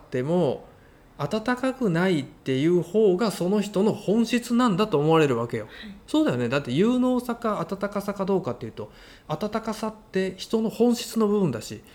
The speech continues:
Speaker 2: はい。
Speaker 1: 有能かどうかっていうのはきっと努力だとか技術の面に関しちゃうから、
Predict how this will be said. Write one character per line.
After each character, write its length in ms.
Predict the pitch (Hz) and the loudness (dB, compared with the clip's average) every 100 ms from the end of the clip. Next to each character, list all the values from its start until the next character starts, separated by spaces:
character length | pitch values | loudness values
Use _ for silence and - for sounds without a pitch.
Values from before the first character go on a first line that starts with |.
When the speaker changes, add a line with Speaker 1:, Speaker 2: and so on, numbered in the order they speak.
| - | -10
Speaker 2:
は 80 | |
い。 80 | 208 | -6
Speaker 1:
有 300 | 156 190 233 | 0 2 4
能 160 | 233 233 | 4 2
か 140 | 226 | 0
ど 140 | 214 220 | 2 2
う 60 | |
か 120 | 165 123 | 2 -6
っ 60 | |
て 140 | - 123 | -4 -2
い 40 | |
う 60 | 123 | -2
の 120 | 117 | -4
は 100 | 113 | -4
き 120 | - | -8
っ 20 | |
と 320 | - - 127 - - - - _ - - | -6 -2 -2 -4 -20 -20 -20 _ -10 0
努 140 | 233 | 4
力 240 | 254 - 127 | 4 2 -2
だ 80 | |
と 100 | 120 | -2
か 100 | 117 113 | -6 -2
技 180 | 151 | 0
術 260 | 214 262 214 | 2 0 0
の 80 | 156 | 2
面 240 | 131 123 | 2 0
に 80 | 113 | -2
関 260 | - 131 123 | -6 -6 -6
し 120 | - | -6
ち 60 | 110 | -8
ゃ 20 | |
う 60 | |
か 140 | 101 110 | -8 -8
ら、 320 | 127 127 110 | -4 -4 -6